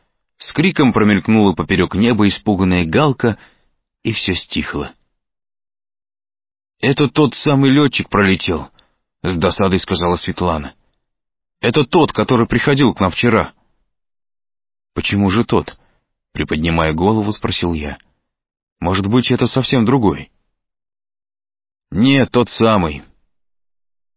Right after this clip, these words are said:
Я сама вчера слышала, как он сказал маме,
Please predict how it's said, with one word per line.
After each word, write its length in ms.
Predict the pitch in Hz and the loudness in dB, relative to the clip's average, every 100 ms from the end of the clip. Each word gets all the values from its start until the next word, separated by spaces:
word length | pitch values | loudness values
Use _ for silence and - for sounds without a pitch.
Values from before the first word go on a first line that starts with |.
| _ _ | _ _
Я 160 | 90 117 | -2 0
сама 300 | 139 139 156 | 2 2 2
вчера 280 | - 117 | 2 2
слышала, 420 | 104 135 123 110 92 | 2 2 4 4 2
как 160 | 101 | 2
он 120 | 113 | 0
сказал 400 | 104 113 107 107 | 0 0 2 2
маме, 400 | 87 127 139 82 | 4 2 2 -2